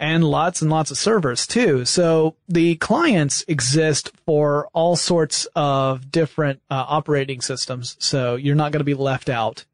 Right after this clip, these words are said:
You know, if you're, if you're saying, "But I use a Mac, how could I participate in this wonderful world that is I R C?" First of all, I'd say, well,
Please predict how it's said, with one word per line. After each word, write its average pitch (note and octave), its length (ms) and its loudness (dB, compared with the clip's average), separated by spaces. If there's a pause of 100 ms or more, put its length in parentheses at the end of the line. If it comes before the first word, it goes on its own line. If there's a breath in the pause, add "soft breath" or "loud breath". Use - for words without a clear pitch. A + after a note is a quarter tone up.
You C3+ 100 -8
know, A#2+ 80 -4
if B2+ 240 -6
you're, C#3+ 240 2
if D3 160 -8
you're D#3 140 2
saying, C#3 400 0
"But C#3 100 -2
I B2 120 -2
use B2 280 -6
a F#3 60 2
Mac, G3+ 460 0
how A#2+ 120 -6
could F3 220 -2
I G3 320 0 (420)
participate C#3+ 580 -4
in B2 120 -10
this D#3+ 180 0
wonderful C#3+ 420 0
world B3+ 280 2
that B2+ 120 0
is A#2 160 -4
I A2+ 140 -4
R A2 160 -4
C?" A#2 280 -8 (640 soft breath)
First F#3 200 0
of E3+ 60 2
all, D3+ 100 2
I'd C#3+ 140 -2
say, C#3+ 200 0
well, C3+ 300 0